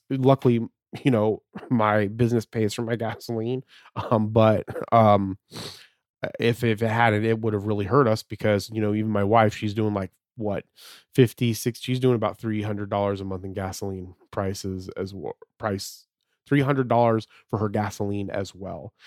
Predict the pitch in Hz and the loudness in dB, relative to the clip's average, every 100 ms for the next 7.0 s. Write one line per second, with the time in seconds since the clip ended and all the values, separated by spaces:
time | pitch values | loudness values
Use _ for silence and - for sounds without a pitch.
0 | - _ - 120 104 98 _ _ _ _ | -20 _ 2 2 2 -2 _ _ _ _
1 | _ _ _ - 160 151 131 - _ - | _ _ _ 0 4 6 4 0 _ 6
2 | 180 175 185 165 131 - 170 165 151 139 | 6 8 8 8 4 0 0 2 2 2
3 | 117 - 127 - 113 - 131 123 - 110 | 4 2 2 2 0 2 2 0 -2 -4
4 | - 123 110 - - 127 120 117 117 - | 4 2 4 -4 2 2 4 0 -2 -10
5 | - 143 123 - 117 113 110 - 113 107 | -2 2 2 2 0 0 -2 -2 -2 -2
6 | - - - 120 104 101 135 131 123 123 | -10 -16 -4 -2 -2 0 4 4 4 0